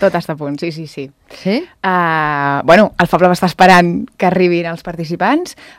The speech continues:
Speaker 1: Tenim ja els primers equips i, i les inscripcions, com bé has dit, estan obertes i esperant formar els últims equips per començar.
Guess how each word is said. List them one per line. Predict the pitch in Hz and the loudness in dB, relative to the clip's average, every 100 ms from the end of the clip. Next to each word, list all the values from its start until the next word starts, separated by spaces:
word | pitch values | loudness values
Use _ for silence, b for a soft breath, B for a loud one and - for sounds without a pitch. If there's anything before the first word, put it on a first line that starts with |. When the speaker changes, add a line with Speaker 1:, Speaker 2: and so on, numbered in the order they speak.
| B | B
Speaker 1:
Tenim | 175 170 175 175 | -2 0 0 0
ja | |
els | 170 | -2
primers | - 170 165 | -2 -6 -6
equips | 165 277 403 - - b b b - | -4 -4 -6 -12 -20 b b b -6
i, | 208 185 170 156 151 143 143 135 - | -2 0 0 -2 -4 -4 -6 -6 -6
i | 170 | -6
les | 160 156 - | -4 -4 -6
inscripcions, | 156 151 151 156 156 | -10 -8 -10 -10 -10
com | 165 | -8
bé | 160 156 | -6 -6
has | 156 | -6
dit, | 202 208 | -6 -6
estan | 165 165 | -6 -4
obertes | 160 185 208 247 320 - - | 0 0 0 -4 -6 -8 -8
i | 160 147 143 | -6 -6 -8
esperant | 151 - 151 151 | -10 -8 -6 -6
formar | 151 160 165 160 156 156 B B B 175 | -6 -8 -6 -6 -8 -10 B B B -6
els | 175 | -4
últims | 170 165 170 | -4 -6 -6
equips | 165 196 269 - - _ | -4 -6 -8 -12 -20 _
per | 160 143 147 - | -10 -10 -10 -12
començar. | 143 135 147 180 | -8 -8 -8 -12